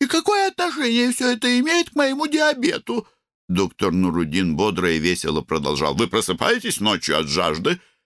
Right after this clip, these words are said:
Госпожа Рупа-мэра нахмурилась и ответила. «Да, очень часто. Я всегда держу рядом с кроватью кувшин воды».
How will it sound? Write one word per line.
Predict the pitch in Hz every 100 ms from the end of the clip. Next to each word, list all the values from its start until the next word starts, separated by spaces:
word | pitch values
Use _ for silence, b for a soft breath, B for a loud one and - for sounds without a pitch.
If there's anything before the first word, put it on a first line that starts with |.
| _
Госпожа | 98 - 85 80 82
Рупа-мэра | 85 76 73 85 80 78
нахмурилась | 76 - - 85 78 85 -
и |
ответила. | - - - - - 214
«Да, | 247 302 254 - _ _ _ _ -
очень | 269 302 311
часто. | - 226 190 185 - 220 - _ _ _ -
Я | 247
всегда | 262 311 254 208
держу | 185 185 180 190
рядом | - 208 202
с | 180
кроватью | - 196 247 269 247 208
кувшин | 226 202 - 190
воды». | 190 185 - -